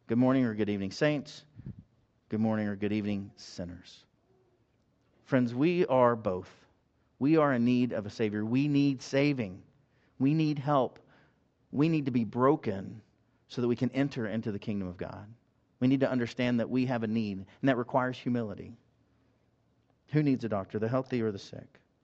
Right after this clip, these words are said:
I invite you to pray this prayer with me, um, as we move into our time of response. Almighty God, we pray that we may be comforted in our suffering and made whole.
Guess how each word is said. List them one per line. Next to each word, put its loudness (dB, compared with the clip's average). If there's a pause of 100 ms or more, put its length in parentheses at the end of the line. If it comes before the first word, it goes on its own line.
(2500)
I -6
invite 0
you -8
to -4
pray -2
this -4
prayer -2
with -8
me, -8 (460)
um, -8
as -6
we -4
move -2
into -6
our -4
time -8
of -12
response. -18 (920)
Almighty 10
God, 8 (380)
we 4
pray 8
that 6
we 2
may 6
be 4
comforted 4
in 4
our 6
suffering 0
and 2
made 4
whole. -6